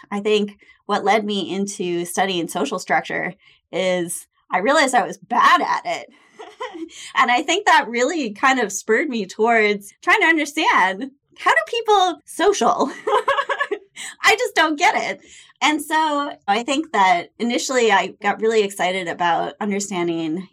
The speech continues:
animal social networks, how these networks were coming together, who was becoming friends with who, what the benefits were of forming those associations and those relationships. And I translated that over into my academic networks too. And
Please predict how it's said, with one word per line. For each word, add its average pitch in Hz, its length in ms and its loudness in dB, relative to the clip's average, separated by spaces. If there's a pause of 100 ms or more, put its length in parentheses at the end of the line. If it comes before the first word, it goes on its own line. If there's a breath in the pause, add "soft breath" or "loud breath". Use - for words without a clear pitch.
animal 175 400 -2
social 165 340 -10
networks, 202 720 0 (360)
how 220 200 2
these 202 180 2
networks 196 440 -4
were 151 80 -14
coming 185 320 -8
together, 190 760 0 (360 loud breath)
who 285 160 0
was 254 200 -2
becoming 196 460 -2
friends 202 560 -2
with 180 220 -10
who, 202 400 2
what 190 240 -6
the 208 40 -6
benefits 185 600 -4
were 180 300 -2
of 170 100 -10
forming 185 380 -4
those 170 200 -6
associations 170 920 -8
and 170 180 -6
those 165 220 -6
relationships. 160 760 -8 (380 loud breath)
And 220 140 0
I 214 80 2
translated 214 600 -2
that 175 200 2
over 180 200 -6
into 175 300 -8
my 160 460 -4
academic 214 500 -2
networks 139 480 -8
too. 214 180 0
And 165 220 -14